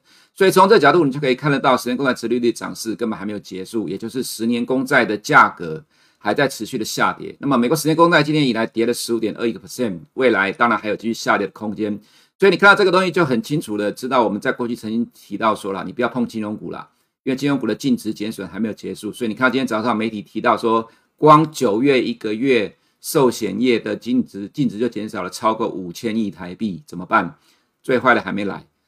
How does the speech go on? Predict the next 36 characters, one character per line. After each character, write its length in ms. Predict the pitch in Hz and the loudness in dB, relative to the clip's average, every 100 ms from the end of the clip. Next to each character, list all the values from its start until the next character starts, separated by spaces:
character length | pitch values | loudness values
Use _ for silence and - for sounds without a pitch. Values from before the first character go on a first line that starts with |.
| _ _ | _ _
所 140 | 120 | 2
以 240 | 127 98 80 | 2 2 -6
寿 220 | - 135 | -2 -2
险 120 | 107 | 0
业 80 | 120 | 0
的 80 | 117 | 0
净 240 | 135 113 | 0 -2
值 240 | - 101 | -4 -10
减 220 | 95 110 110 | -8 -6 -4
损， 180 | 110 - | -4 -2
未 100 | 113 | -2
来 100 | 107 | -2
几 200 | - 82 | -4 -10
个 120 | 101 | -4
月 240 | 110 104 - | -2 -2 -4
一 80 | - | -8
直 100 | - | -2
到 160 | 127 | 0
明 140 | 113 113 | 2 0
年 120 | 113 | -2
第 160 | - | -6
一 60 | 117 | -8
季 220 | - 117 | -6 -8
结 120 | 104 | -6
束 140 | 98 117 | -8 -8
之 140 | 120 | -8
前， 180 | 104 90 - | -8 -10 -6
应 200 | 117 104 | -4 -2
该 220 | 113 107 | 0 0
都 100 | 110 | -2
会 140 | 110 | -6
持 180 | - 95 | -8 -12
续 140 | 90 | -8
的 80 | 110 | -8
发 240 | - 98 95 | -6 -6 -4
生。 260 | 101 98 | -6 -8